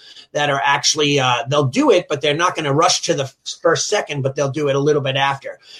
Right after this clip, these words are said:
Then there are those that, man, they'll wait till the very last minute. If, and then, "Oh, by the way, an hour before we'll get calls. You still have space open?"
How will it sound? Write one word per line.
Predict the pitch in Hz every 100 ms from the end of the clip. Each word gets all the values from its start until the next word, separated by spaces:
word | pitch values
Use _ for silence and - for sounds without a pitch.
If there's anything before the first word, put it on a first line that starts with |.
| -
Then | 160 302
there | 311 220
are | 160
those | 170 226 185
that, | 123 123
man, | 160 175 143
they'll | 180 196
wait | 135 151 208 -
till | -
the | 127
very | 113 120 165 202 151
last | 123 127 180 196 - 131
minute. | 143 196 180 120
If, | 107
and | 135 139
then, | 143
"Oh, | 185
by | 208 190
the | 190
way, | 202 185
an | 143
hour | 139 175 226 220
before | 180 - 214 185
we'll | 151 151
get | 151
calls. | - 180 135
You | 135
still | 135 175 170
have | 143
space | - 151 165 135
open?" | 151 165 208